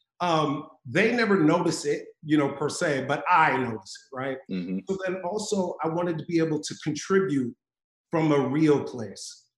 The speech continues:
Speaker 1: And I just felt like, why not? You know, the work
Speaker 2: Yeah.
Speaker 1: is so important to me. So I came out to the cast, I came out to the writers and the producers, you know,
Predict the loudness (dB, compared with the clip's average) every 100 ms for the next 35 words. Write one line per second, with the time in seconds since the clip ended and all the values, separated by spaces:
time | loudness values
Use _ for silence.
0 | _ _ _ _ _ _ _ _ -6 -4
1 | -2 -4 -2 -2 0 0 0 -2 -8 -20
2 | _ _ -2 0 2 2 0 0 -4 -6
3 | -2 0 0 0 0 0 2 0 -2 _
4 | -2 -2 -2 -2 -2 -6 -8 -4 -2 -4
5 | -6 -12 _ _ -8 -2 0 2 0 -4
6 | -8 -20 _ _ 0 2 2 -2 -6 -6
7 | -4 -2 -2 -4 2 2 4 0 -4 -2
8 | 0 -2 -4 -12 -8 -4 -2 -4 -6 -8
9 | -4 -2 2 2 0 -2 -6 -6 -4 0
10 | 0 0 0 -2 -8 _ _ 0 2 2